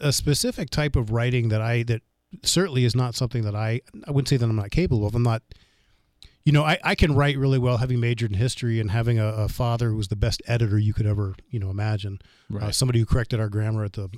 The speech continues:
Speaker 1: at the dinner table every night. Uh, I guess you, I don't know, what would you call the writing I do at work? Would it be technical writing or
Speaker 2: Oh,
Speaker 1: legal
Speaker 2: um,
Speaker 1: writing? Um,
Speaker 2: yeah, probably more like legal writing, yeah, which is, um,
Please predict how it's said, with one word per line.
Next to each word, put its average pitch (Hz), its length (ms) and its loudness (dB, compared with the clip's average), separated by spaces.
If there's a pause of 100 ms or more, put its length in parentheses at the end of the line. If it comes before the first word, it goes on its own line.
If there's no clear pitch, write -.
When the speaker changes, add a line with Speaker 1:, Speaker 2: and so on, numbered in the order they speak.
(120)
Speaker 1:
at 110 100 -8
the 110 80 -6
dinner 110 200 -2
table 107 300 -4
every 98 180 -4
night. 95 280 -8 (420)
Uh, 110 140 0
I 120 120 -2
guess 127 180 2
you, 139 140 2
I - 20 2
don't 135 100 4
know, 147 60 2
what 175 100 0
would 131 120 2
you 127 60 2
call 131 200 2
the 117 120 -4
writing 117 300 0
I 107 80 2
do 107 120 2
at 104 80 0
work? 110 140 -6
Would 101 100 -6
it 98 60 -10
be - 80 -6
technical - 440 -6
writing 147 360 0
or 104 260 0 (280)
Speaker 2:
Oh, 139 200 -2
Speaker 1:
legal 135 280 6
Speaker 2:
um, 143 60 4
Speaker 1:
writing? 135 400 4
Um, 110 100 2
Speaker 2:
yeah, 104 180 -2
probably 131 360 -6
more 113 160 -2
like 101 220 -2
legal 104 220 -4
writing, 80 300 -8
yeah, 90 120 -10
which 95 220 -12
is, 98 200 -8
um, 92 200 -6